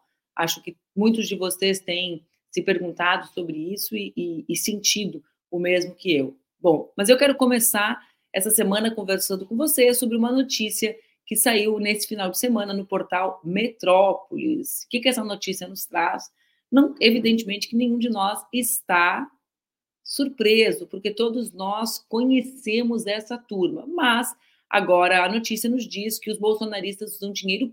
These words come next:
público pra fazer campanha pro Milei. Vocês lembram, o nosso programa, logo no dia seguinte ao primeiro turno da eleição, mostrou, inclusive, o desfile do Eduardo Bolsonaro, eh, na televisão argentina sendo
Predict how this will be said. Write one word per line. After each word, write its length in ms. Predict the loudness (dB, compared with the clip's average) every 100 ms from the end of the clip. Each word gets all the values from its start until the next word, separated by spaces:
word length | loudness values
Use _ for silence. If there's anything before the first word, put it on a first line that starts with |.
| _
público 460 | -2 -2 -2 -8 -6
pra 180 | -4 -4
fazer 420 | -4 -4 -4 -8
campanha 600 | -10 -18 -8 -6 -4 -6 _
pro 140 | -2
Milei. 480 | 0 2 2 2 0 -8 _ _
Vocês 280 | -4 0 0
lembram, 380 | 0 -2 -2 -4
o 40 |
nosso 280 | -4 -6 -8
programa, 640 | -6 -4 -2 -2 -2 -4 -6 _ _
logo 380 | 0 2 2 0
no 140 | 0
dia 240 | 0 -2 -2
seguinte 680 | -4 -8 -10 -10 -6 -6 -2
ao 180 | -2 -2
primeiro 340 | -4 -4 -6
turno 240 | -6 -6 -4
da 80 |
eleição, 640 | -4 -4 -6 -2 0 -2 -6 _ _
mostrou, 560 | -2 0 -2 0 2 2
inclusive, 460 | 0 -6 -8 -6
o 40 | -6
desfile 540 | -2 -4 -2 -4 -2
do 100 | -2
Eduardo 420 | -2 0 0 -2
Bolsonaro, 640 | -8 -8 -8 -8 -6 -6 -8 _ _ _
eh, 60 | 0
na 120 | 0
televisão 400 | 0 0 0 -2
argentina 600 | -4 -6 -4 -4 -2 -4
sendo 560 | -2 -2 -2 -4 -6